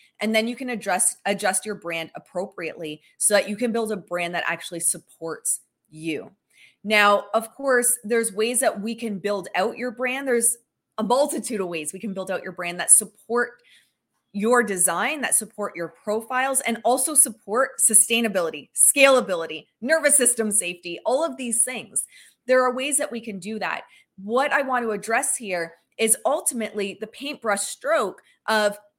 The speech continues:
"You can only work with strangers, fifth line, and you cannot work with strangers, fourth line." And either end of that extreme,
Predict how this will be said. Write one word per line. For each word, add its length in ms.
"You 280
can 200
only 300
work 260
with 120
strangers, 760
fifth 220
line, 400
and 220
you 120
cannot 580
work 200
with 100
strangers, 520
fourth 340
line." 280
And 300
either 400
end 160
of 120
that 200
extreme, 920